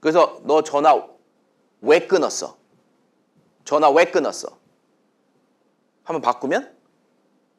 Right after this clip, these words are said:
그렇죠. 일단은 왜부터 영어는 무조건 나와요. Why.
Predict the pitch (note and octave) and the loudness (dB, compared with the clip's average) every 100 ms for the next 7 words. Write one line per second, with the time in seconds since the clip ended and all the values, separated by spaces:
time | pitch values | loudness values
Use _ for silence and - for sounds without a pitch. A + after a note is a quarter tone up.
0 | _ _ _ _ _ _ _ _ _ _ | _ _ _ _ _ _ _ _ _ _
1 | _ _ _ _ _ _ _ _ _ _ | _ _ _ _ _ _ _ _ _ _
2 | _ _ - C#4+ - F#2 - _ _ _ | _ _ -4 -4 -4 -8 -16 _ _ _
3 | E3 F#3+ G3 C3+ B2 D#3+ G3+ F#3 F#3 E3 | -2 0 2 0 2 4 4 2 -2 -2
4 | A#2 A2+ A2 G2+ A2+ F#2+ D#2+ - F#2 G#2 | -4 -4 -8 -10 -10 -12 -16 -6 -2 -2